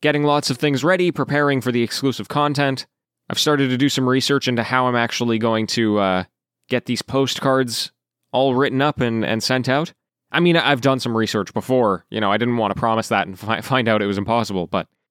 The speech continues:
you know, estimating costs and trying to figure out how long it's gonna take, that kind of thing.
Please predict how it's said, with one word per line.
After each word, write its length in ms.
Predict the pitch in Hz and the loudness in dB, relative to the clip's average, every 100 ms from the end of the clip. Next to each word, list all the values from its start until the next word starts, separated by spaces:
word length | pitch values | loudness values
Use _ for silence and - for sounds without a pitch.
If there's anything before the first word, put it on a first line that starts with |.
| _ - | _ -4
you 100 | 123 | 0
know, 140 | 113 | 2
estimating 560 | 143 131 143 131 123 117 | 0 0 0 0 0 0
costs 640 | 107 104 101 - - - | 0 0 0 -6 -6 -4
and 320 | 98 87 82 - _ _ | -2 -4 -8 -14 _ _
trying 160 | - 131 | -4 -2
to 60 | |
figure 240 | 123 110 104 | 0 0 2
out 100 | 98 | 2
how 120 | 101 | 0
long 200 | 95 95 | 0 -2
it's 140 | - | -4
gonna 140 | 101 92 | -4 -2
take, 320 | 92 92 - | -4 -4 -6
that 120 | 92 | -8
kind 140 | 85 | -8
of 60 | 85 | -8
thing. 160 | 90 | -10